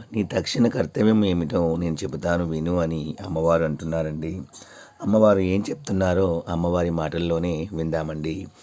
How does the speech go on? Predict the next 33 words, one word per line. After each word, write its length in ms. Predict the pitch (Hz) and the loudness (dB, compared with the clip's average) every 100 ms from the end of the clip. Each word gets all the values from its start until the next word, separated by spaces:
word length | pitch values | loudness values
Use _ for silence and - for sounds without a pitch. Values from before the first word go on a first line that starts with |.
| - - - | -20 -18 -2
ఎవరైనా 380 | 98 104 107 110 | 4 6 8 8
మన 160 | 107 | 6
ఛానల్ని 480 | 92 - 90 95 95 | 4 2 4 6 4
కొత్తగా 360 | 87 80 - 95 | 4 2 4 6
చూస్తున్న 400 | 85 82 - 87 | 6 2 2 4
వారైతే 440 | 85 80 76 101 85 - - - - | 4 4 4 4 4 -4 -14 -10 2
please 280 | 107 117 110 | 4 4 4
like, 320 | 95 90 95 | 4 4 4
share 360 | 98 - 82 85 | 2 0 0 0
and 60 | |
subscribe 680 | 78 87 85 - 95 90 85 | 0 0 0 0 2 2 0
and 80 | 78 85 | -2 -6
support 280 | 80 87 78 | -4 -4 -2
my 180 | 80 | -4
channel. 420 | 76 87 82 78 - - - - - 104 | -4 -6 -8 -8 -10 -16 -20 -20 -6 4
వీడియో 220 | 110 123 | 8 10
కనుక 180 | 110 98 | 8 6
మీకు 200 | 95 87 | 2 2
నచ్చినట్లయితే 720 | 85 87 85 80 82 107 90 - - - | 0 0 -2 0 0 2 0 -2 -14 -8
ఒక 60 | 117 | -6
చిన్న 260 | 107 147 123 | -2 2 6
లైక్ 280 | 104 92 | 6 4
ఇచ్చి 180 | 113 - | -2 -6
సపోర్ట్ 440 | - 82 92 90 92 | -2 -2 0 -2 0
చేయండి 200 | 90 80 | -2 0
ఫ్రెండ్స్. 260 | 92 92 | -2 -2
అలాగే 420 | 87 90 87 87 80 | 0 2 2 0 0
పది 140 | 87 85 | -2 0
మంది 380 | 85 80 78 76 | 0 -2 -4 -4
మిత్రులకు 420 | 78 - 98 92 | -6 0 2 2
కూడా 300 | 85 85 82 | 2 0 0
షేర్ 360 | - 95 73 | -2 -8 -6
చేయండి. 420 | 87 92 82 92 | -6 -6 -6 -8